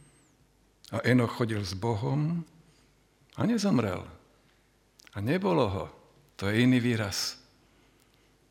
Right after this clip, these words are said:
Bol vzatý zo zeme. Nebolo ho. Boh si ho vzal k sebe. Lebo ho vzal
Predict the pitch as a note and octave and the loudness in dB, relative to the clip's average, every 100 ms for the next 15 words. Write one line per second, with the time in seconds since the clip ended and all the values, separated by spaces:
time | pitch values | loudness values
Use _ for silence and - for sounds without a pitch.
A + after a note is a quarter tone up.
0 | _ _ _ - A#2+ A2 G#2+ A#2 - G#2+ | _ _ _ -4 0 0 0 -2 -2 -2
1 | G#2+ F#2+ F#2+ G2 - C#3 D#3+ D3 F2 F2+ | -2 -2 -4 -6 -4 -2 -2 -6 -8 -12
2 | G2 - A2+ A#2 - - B2 A#2 B2 A#2 | -18 -16 -8 -8 -4 -2 0 0 0 -2
3 | A2+ - G2 E2 D2+ - - _ - - | -2 -4 -4 -4 -10 -14 -20 _ -20 -20
4 | - _ _ _ _ - - - A2+ B2 | -20 _ _ _ _ -20 -20 -2 2 4
5 | A#2+ G2 G2+ - F2+ A#2 B2 A#2+ A#2+ | 4 0 -4 -6 -4 -2 0 0 -2